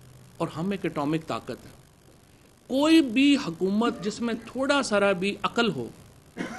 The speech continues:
क्या वो आलमी सतह के ऊपर अपना ये मजाक बनवाएगी? इन दो reports के बाद क्या वज़ीर आज़म को मुस्ताफ़ी नहीं हो जाना चाहिए? ये किसकी वजह से पाकिस्तान बारह महीने हो गए हैं इस हालत में पहुंचा है?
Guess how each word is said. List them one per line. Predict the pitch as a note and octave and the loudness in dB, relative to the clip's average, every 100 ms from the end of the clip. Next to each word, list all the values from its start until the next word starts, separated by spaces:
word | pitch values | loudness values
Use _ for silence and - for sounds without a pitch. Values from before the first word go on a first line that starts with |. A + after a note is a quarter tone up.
| - F3+ | -8 4
क्या | G#3 G#3+ | 6 8
वो | A3+ A3+ | 6 4
आलमी | A3 E3 E3+ G3 A#3 A#3 | 2 4 4 4 2 0
सतह | G#3 G3 G#3+ | 0 0 0
के | G#3+ | 0
ऊपर | G#3 G#3+ | 0 0
अपना | F#3+ G#3 G3+ | 0 0 -2
ये | G3+ | 0
मजाक | E3 D3+ F3+ | 0 2 2
बनवाएगी? | F3+ E3+ D#3+ G#3 G#3+ G#3+ - - - - - - | 0 0 2 2 0 -8 -12 -20 -20 -20 -10 2
इन | A#3+ A3+ | 4 4
दो | D3+ G3+ C4 C#4+ C4 - - - | 6 8 10 8 4 -2 -10 0
reports | F3 G3 G#3+ B3 - | 2 6 8 6 4
के | A#3 | 0
बाद | F#3 G3 A3 G#3+ | 2 4 4 2
क्या | G3+ G#3 | 2 4
वज़ीर | G#3 F3 F3 | 4 4 2
आज़म | E3 E3 G3 A3 | 4 4 2 0
को | G#3+ G#3+ A3 A3 - - - - - - - - - | 0 0 0 -6 -18 -20 -20 -20 -20 -20 -20 -12 -2
मुस्ताफ़ी | E3 E3 G#3 G#3 B3+ | 0 4 2 2 2
नहीं | C#4 | 4
हो | C#4 | 4
जाना | B3 A#3+ A#3+ | 4 2 0
चाहिए? | A3+ A3 G#3+ G#3 - - - - - - - - | -2 -4 -4 -10 -18 -20 -20 -20 -20 -20 -12 -4
ये | G3+ | 0
किसकी | D4 C#4 - | 2 2 4
वजह | D4+ C#4+ C4+ | 2 4 4
से | C4 | 4
पाकिस्तान | B3+ G3+ A3+ G#3 G#3+ F#3 | 2 0 0 0 0 2
बारह | F#3 G3 G#3 E3 | 4 6 4 2
महीने | E3+ D#3+ F#3+ | 0 2 2
हो | F#3 D#3+ | 2 2
गए | F3+ | 2
हैं | F3+ | 0
इस | E3+ C#3+ | 0 -2
हालत | D3+ E3 | -2 -2
में | F3+ | -6
पहुंचा | E3 D#3 D3 E3+ | -4 -4 0 0
है? | G3 | -2